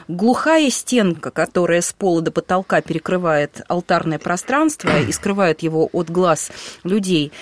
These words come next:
Это вообще какие-то невероятные совершенно, э, вот царские врата, которые,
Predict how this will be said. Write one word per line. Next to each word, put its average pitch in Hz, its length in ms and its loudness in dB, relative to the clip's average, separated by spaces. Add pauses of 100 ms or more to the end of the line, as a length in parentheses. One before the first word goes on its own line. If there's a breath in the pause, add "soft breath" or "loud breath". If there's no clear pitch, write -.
(140 loud breath)
Это 226 600 2 (220 loud breath)
вообще 247 500 0
какие-то 190 360 -4
невероятные 196 580 2
совершенно, 165 680 -2
э, 165 360 -2
вот 160 140 -6
царские 190 400 -2
врата, 311 480 0 (600 loud breath)
которые, 196 840 4